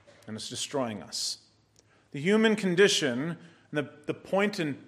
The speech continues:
the essence of being a human, doesn't actually involve sin. So Jesus isn't less a human because he doesn't sin. He's actually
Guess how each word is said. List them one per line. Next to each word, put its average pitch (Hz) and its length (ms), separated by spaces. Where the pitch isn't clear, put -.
the 151 300
essence 196 420
of 123 220
being 185 280
a 156 40
human, 147 440
doesn't 226 240
actually 226 260
involve 190 440
sin. - 420
So 190 140
Jesus 208 400
isn't 180 300
less 180 200
a 185 60
human 185 380
because 151 240
he 147 80
doesn't 151 180
sin. 196 240
He's 160 160
actually 190 380